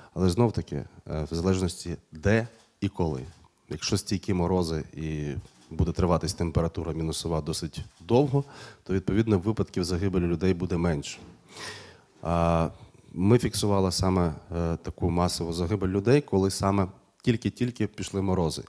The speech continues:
а люди вже бачать, що є лід, ага, вже можна перевірити, яка там міцність. На жаль,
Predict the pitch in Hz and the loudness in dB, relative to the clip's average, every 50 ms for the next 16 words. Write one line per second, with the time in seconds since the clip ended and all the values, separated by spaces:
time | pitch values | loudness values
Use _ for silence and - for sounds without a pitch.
0 | _ - - 78 87 110 113 113 95 90 95 87 107 98 - - 87 - - - | _ -10 -8 -4 0 0 0 0 0 -2 -2 0 0 -2 -2 -2 -8 -8 -4 -2
1 | 98 90 87 90 92 101 127 135 - - - 95 98 90 92 80 73 71 85 107 | 0 0 0 0 0 0 -2 -2 -4 -4 -2 -2 0 0 0 -2 -2 -4 -2 -2
2 | 127 131 117 104 101 101 90 101 98 95 92 90 85 82 - 85 80 - - - | 0 0 0 0 -2 -2 2 4 6 6 6 6 4 2 2 2 0 0 0 -2
3 | - 85 73 76 71 67 - - - - - - - _ _ _ _ _ _ _ | -2 -2 -2 -2 -4 -4 -6 -8 -12 -12 -12 -16 -20 _ _ _ _ _ _ _
4 | _ _ _ _ _ _ _ _ _ _ - - - 98 95 92 90 - 101 104 | _ _ _ _ _ _ _ _ _ _ -16 -12 -6 -2 0 0 2 4 4 2